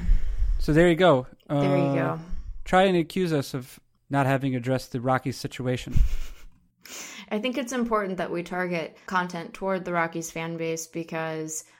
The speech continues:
Speaker 2: my understanding is that no one ever reads it or engages with it. But unlike a post, this is just in the course of a podcast, so it's not
Speaker 1: Mm-hmm.
Speaker 2: likely that they're going to say, "Ah, nope." Won't, won't
Speaker 1: Right.
Speaker 2: listen to that.
Speaker 1: Yep.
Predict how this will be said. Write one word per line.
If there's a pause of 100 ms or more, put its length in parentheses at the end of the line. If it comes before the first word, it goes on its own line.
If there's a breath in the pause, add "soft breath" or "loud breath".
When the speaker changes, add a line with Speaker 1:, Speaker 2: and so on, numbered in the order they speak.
Speaker 2:
my
understanding
is
that
no
one
ever
reads
it
or
engages
with
it.
But
unlike
a
post, (440 loud breath)
this
is
just
in
the
course
of
a
podcast,
so
it's
not
Speaker 1:
Mm-hmm.
Speaker 2:
likely
that
they're
going
to
say,
"Ah, (280)
nope." (300)
Won't, (140)
won't
Speaker 1:
Right.
Speaker 2:
listen
to
that. (640 loud breath)
Speaker 1:
Yep.